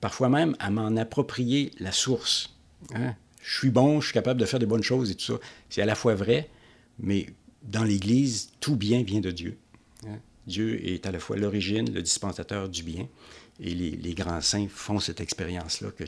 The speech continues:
tout est don pour eux. Et ils ne font que épouser ce mouvement-là, participer à cette vie-là. Alors, comme être humain,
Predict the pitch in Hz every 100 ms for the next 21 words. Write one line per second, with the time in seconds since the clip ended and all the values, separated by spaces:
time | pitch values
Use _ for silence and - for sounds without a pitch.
0 | - - - - 87 82 85 95 - -
1 | 92 120 - - - - - 92 87 87
2 | - 98 - 85 - - 98 - 101 90
3 | 98 95 90 85 87 82 87 95 107 95
4 | 95 - 95 - - - - 98 90 -
5 | 90 87 85 - - - - - - -
6 | - - 92 101 92 - - _ _ -
7 | 135 143 139 - 120 131